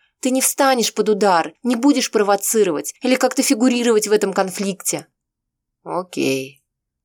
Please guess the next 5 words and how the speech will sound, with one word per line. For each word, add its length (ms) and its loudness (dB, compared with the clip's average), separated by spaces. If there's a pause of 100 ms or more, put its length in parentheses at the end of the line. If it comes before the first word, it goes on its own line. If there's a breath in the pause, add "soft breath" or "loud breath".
Очень 300 -6
ровно 340 -2
и 60 -10
спокойно. 720 -10 (320)
«Обещаю». 760 -4